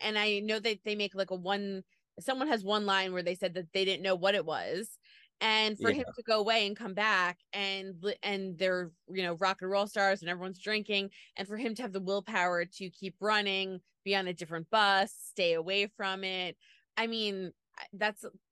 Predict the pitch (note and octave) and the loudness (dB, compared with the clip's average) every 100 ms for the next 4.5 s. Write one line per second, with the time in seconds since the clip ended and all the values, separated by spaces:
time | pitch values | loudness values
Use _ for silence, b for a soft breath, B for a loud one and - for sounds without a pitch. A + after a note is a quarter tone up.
0 | _ - G3 F#3 F#3 G2+ - - F#3+ F#3 | _ -2 0 2 2 0 -6 -4 -4 -4
1 | F3+ E3 F3+ F3+ F#3+ F#3 F3+ F3 G3+ F3 | -8 -6 -8 -6 -2 0 -2 -4 -8 -4
2 | E3+ E3 - E3+ D#3+ D#3+ F#3+ F3 E3+ C3 | -2 -4 -4 -6 -8 -8 -2 -2 -2 -6
3 | G2 - b b - F#3 F3 F3 E3+ - | -6 -10 b b -2 4 6 6 4 2
4 | F3+ F3 E3 D#3+ | 0 0 -2 -8